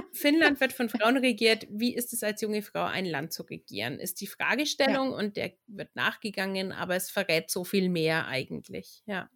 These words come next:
Speaker 1: Und heute spontan ist noch etwas in meinem E-Mail-Postfach gelandet, und zwar vom nabu, vom Naturschutzbund, heißt es, ne? Dann
Speaker 2: Heißt so, ja.
Speaker 1: Hm, ja,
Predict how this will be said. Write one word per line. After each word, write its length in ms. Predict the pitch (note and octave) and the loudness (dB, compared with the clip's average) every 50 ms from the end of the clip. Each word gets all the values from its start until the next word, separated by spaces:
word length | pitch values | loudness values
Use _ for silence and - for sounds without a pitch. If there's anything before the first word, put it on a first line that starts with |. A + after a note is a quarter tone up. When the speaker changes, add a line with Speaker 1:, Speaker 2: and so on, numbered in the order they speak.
| _ _ _ _ _ _ _ - | _ _ _ _ _ _ _ 2
Speaker 1:
Und 420 | B3+ D#4+ E4+ - - - - - | 2 2 2 0 -8 -12 -4 0
heute 500 | G#3+ B3 E4+ E4+ - - A3 G#3 A#3 C4 | 2 2 2 2 0 -2 0 0 0 0
spontan 920 | - - - - A#3+ B3+ C#4+ F#4 F#4+ - - A3+ F#3+ F#3+ G3 A3+ C#4 D4+ D4 - | -2 -6 -6 -2 -2 0 0 -2 -6 -6 -6 -4 -4 -2 -2 -2 -2 -4 -4 -6
ist 320 | - G#3+ A#3 - - - | -6 -4 -4 -4 -4 -2
noch 300 | A#3 G#3+ G3+ G#3 - - - - | -2 -2 -2 -4 -6 -10 -12 -12
etwas 400 | G3+ G3+ - G3+ G3+ - - - | -10 -8 -6 -6 -6 -6 -6 -10
in 500 | - - G#3 A3 A3+ A#3+ B3 B3 B3+ B3+ | -6 -4 -2 0 2 2 2 4 4 6
meinem 1300 | A#3+ A3 G#3 G3 F#3 F#3 F#3 F3+ F#3 F#3+ F#3+ F#3+ G3+ G#3 A3 A#3 A#3 A#3 A#3 A#3 A#3+ A3+ A3+ - _ _ _ - | 6 6 6 6 6 6 4 4 4 2 2 2 2 2 4 4 2 2 2 2 0 -2 -4 -8 _ _ _ 0
E-Mail-Postfach 840 | A3+ C#4 F4 F4+ B3 G3+ G3+ G3+ F#3+ G3 - - - G3+ F#3 - - | 4 6 6 6 4 2 0 -2 -6 -6 -6 -6 -4 -4 -4 -4 -4
gelandet, 460 | - G3 F#3+ F#3 F#3+ G#3 A#3 B3+ - | -4 -4 -2 -2 -2 -2 -4 -4 -4
und 180 | - G3+ G#3 G#3 | -4 -4 -4 -4
zwar 160 | - G3+ G#3+ | -4 -4 -4
vom 280 | G#3 - G3+ F#3+ F#3 F3+ | -4 -4 -4 -2 -2 0
nabu, 640 | F3 E3+ F3 G#3 A#3+ A#3+ F#3 F3+ F3+ G3 A#3 C#4+ D#4+ | 0 0 2 0 0 0 0 -2 0 0 0 -2 -4
vom 520 | - - - G3 F#3 F#3 F#3 F3+ F3+ - - | -6 -6 -6 -4 -4 -4 -4 -6 -6 -8 -6
Naturschutzbund, 1900 | F#3+ F3+ E3+ E3+ F3 _ - - C#4 D4 D4 _ _ _ _ _ _ _ _ _ - - - - G#3 G#3 - - - - _ - G#3 A3+ C#4 D#4+ - _ _ - B3+ | -6 -6 -6 -6 -8 _ -12 -10 -10 -10 -10 _ _ _ _ _ _ _ _ _ -18 -14 -10 -10 -10 -10 -8 -14 -14 -14 _ -2 -2 -2 -2 -2 -6 _ _ -10 -10
heißt 200 | B3 B3 - _ | -10 -10 -10 _
es, 200 | _ _ _ _ | _ _ _ _
ne? 160 | - C4+ C#4+ _ _ _ _ _ _ _ | -14 -14 -14 _ _ _ _ _ _ _
Dann 220 | - G#3+ G#3+ A3 _ _ _ _ _ _ _ | -10 -8 -8 -10 _ _ _ _ _ _ _
Speaker 2:
Heißt 380 | - - F#3+ A3 - - - - | -2 0 0 0 -2 -6 -10 -2
so, 260 | - G#3 C4 E4+ E4+ | 2 2 2 2 2
ja. 200 | C4+ G3 G#3 - | 0 0 0 0
Speaker 1:
Hm, 180 | B3 A3 A#3 C4+ C#4 | -2 -6 -8 -8 -8
ja, 180 | A#3 A3+ A#3+ | -8 -8 -8